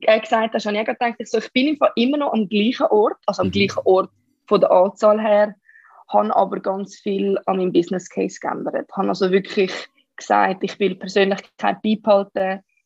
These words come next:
Speaker 1: ich will, äh, Qualität über Quantität.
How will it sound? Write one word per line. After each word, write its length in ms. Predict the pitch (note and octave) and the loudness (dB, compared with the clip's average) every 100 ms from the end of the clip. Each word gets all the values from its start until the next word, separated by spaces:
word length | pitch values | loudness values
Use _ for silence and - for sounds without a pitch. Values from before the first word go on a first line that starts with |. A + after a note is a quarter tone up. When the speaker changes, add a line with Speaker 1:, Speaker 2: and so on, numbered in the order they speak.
| _ _ | _ _
Speaker 1:
ich 220 | G3+ G3 | -8 -2
will, 200 | F#3 F3+ - - | 0 0 -2 0
äh, 440 | G2 F#2+ F#2+ F#3+ - | 2 4 2 0 -2
Qualität 680 | - G3+ G3+ G3+ G3+ G3 - | 2 4 4 -2 -4 -4 -6
über 180 | F#3+ F3+ | -8 -6
Quantität. 720 | - F#3+ G3 A3+ - G#3 - | -2 -2 0 -4 2 2 2